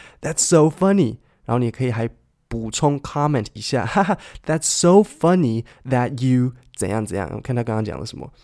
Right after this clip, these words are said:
那大家这时候是不是就注意力放在你身上？因为你讲话，所以你有一秒的时间他们在注意你。那这个时候记得讲话要大声哦。好，这时候我们就进入第二步，衔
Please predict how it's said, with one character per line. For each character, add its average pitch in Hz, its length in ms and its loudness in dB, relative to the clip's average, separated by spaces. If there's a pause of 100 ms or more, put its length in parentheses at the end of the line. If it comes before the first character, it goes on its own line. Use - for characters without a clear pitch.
(120)
那 190 100 2
大 - 240 0
家 175 140 4
这 165 100 0
时 151 100 0
候 135 60 2
是 127 80 -4
不 123 80 -6
是 120 60 -2
就 117 80 -10
注 117 260 -4
意 110 180 -2
力 110 220 -6 (100)
放 107 160 -4
在 107 120 0
你 104 220 -4
身 98 220 -4
上？ 101 120 -6
因 110 60 -2
为 127 60 6
你 123 120 2
讲 98 220 -2
话， 110 300 2 (280)
所 - 120 2
以 196 40 6
你 185 80 6
有 170 100 6 (140)
一 262 100 8
秒 160 240 6
的 101 120 -4
时 117 200 -4
间 123 300 0 (420)
他 - 80 -4
们 117 80 2
在 117 100 4
注 123 240 0
意 113 80 0
你。 - 220 -8
那 151 80 0
这 156 120 0
个 180 100 2
时 160 60 2
候 160 80 4
记 165 180 -2
得 131 100 -4
讲 113 200 -2
话 123 80 2
要 143 80 2
大 156 240 0
声 160 220 0
哦。 151 200 0 (560)
好， 123 340 -2
这 - 80 -2
时 139 160 0
候 127 80 4
我 120 60 4
们 104 100 -6
就 - 80 -12
进 117 200 -2
入 110 100 -2
第 120 220 0
二 110 80 4
步， - 240 -6 (120)
衔 - 600 -6